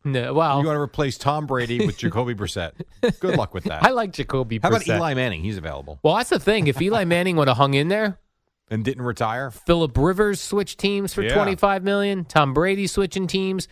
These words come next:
Speaker 1: Teddy Bridgewater's going to the Panthers, which means Cam Newton switching
Speaker 2: That's right.
Speaker 1: teams.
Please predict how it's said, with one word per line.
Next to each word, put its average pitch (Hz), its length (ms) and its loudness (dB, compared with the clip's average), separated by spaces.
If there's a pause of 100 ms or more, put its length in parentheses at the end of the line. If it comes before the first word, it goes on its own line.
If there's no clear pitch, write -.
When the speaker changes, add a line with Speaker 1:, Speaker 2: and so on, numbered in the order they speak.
(160)
Speaker 1:
Teddy 175 260 2
Bridgewater's 196 800 0
going 185 380 0
to 175 180 2
the 143 120 2
Panthers, 196 540 2
which 151 180 -4
means 143 220 -2
Cam 156 260 0
Newton 196 320 0
switching 202 380 -4
Speaker 2:
That's 180 160 -2
right. 190 220 0
Speaker 1:
teams. 190 160 -6